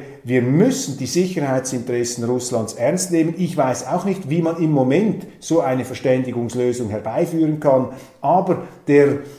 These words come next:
Hurra-patriotische, diese hurra-patriotische Stellvertreter-Euphorie,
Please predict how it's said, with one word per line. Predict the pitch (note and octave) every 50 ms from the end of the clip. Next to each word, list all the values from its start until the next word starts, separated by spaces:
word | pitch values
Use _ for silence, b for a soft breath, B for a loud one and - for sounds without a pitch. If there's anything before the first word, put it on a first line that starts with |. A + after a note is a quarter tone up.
| B B B B _ _ - - - - - - _ _ -
Hurra-patriotische, | G3+ E3 D3+ B2+ D#3 F3 D3+ C#3+ C#3 B2 D3 F3 F#3 F#3+ F#3 F3+ - - - - - _ E3+ D#3+ F3 E3+ - - D#3+ D3+ D3+ D3+ D#3 E3 F3 F3 F3+ - E3+ E3 D3+ - - - E3 D3+ C#3+
diese | D3 D3+ D3 D3 D#3 C3+
hurra-patriotische | B2 C#3+ C3+ B2+ B2+ C3+ F3 F#3+ F#3 E3 D#3+ D#3+ D#3 D#3+ D3+ D3 D3+ D3 D3 D3 D3 D3 D3+ C#3+ - D3 C3+
Stellvertreter-Euphorie, | - - - D3 D3 F#3 A3 G3 - F3+ - - E3 E3+ E3+ F3 F3 - F3 F3+ F3 E3+ E3+ E3+ E3+ - - D3+ D#3 F3+ F#3+ E3 B2 G#2+ F#2+ - B